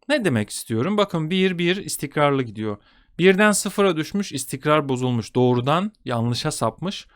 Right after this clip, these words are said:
Otomatikmen ise bağlacımızın da doğruluk değeri yanlış oluyor. Ama yanlış yoldayken doğruya dönmüş, yine doğru oluyor. Adam yanlışta ısrar ediyor.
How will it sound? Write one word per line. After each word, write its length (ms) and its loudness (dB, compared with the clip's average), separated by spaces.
Otomatikmen 720 -6
ise 320 -4
bağlacımızın 800 -2
da 180 -4
doğruluk 440 2
değeri 260 -2
yanlış 420 -4
oluyor. 380 -12
Ama 380 6
yanlış 420 2
yoldayken 760 2
doğruya 460 4
dönmüş, 520 0
yine 300 -4
doğru 300 2
oluyor. 460 -4
Adam 280 0
yanlışta 760 2
ısrar 420 2
ediyor. 420 -2